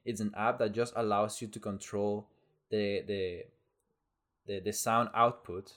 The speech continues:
of your device. So whatever comes out, it will come from the left side and with certain,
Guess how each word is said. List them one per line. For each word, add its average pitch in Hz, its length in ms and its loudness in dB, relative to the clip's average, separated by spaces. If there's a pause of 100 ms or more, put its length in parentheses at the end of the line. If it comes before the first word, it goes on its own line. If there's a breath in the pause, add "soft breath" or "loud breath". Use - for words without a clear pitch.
(160)
of 104 160 -4
your 131 160 0
device. 101 640 -4 (380)
So 117 240 2
whatever 131 320 6
comes 135 320 2
out, 104 400 2 (280)
it 127 80 0
will 117 180 2
come 113 340 2
from 107 360 0
the 101 260 0 (600 soft breath)
left 135 280 4
side 104 360 4
and 110 180 0
with 104 140 0
certain, 110 760 2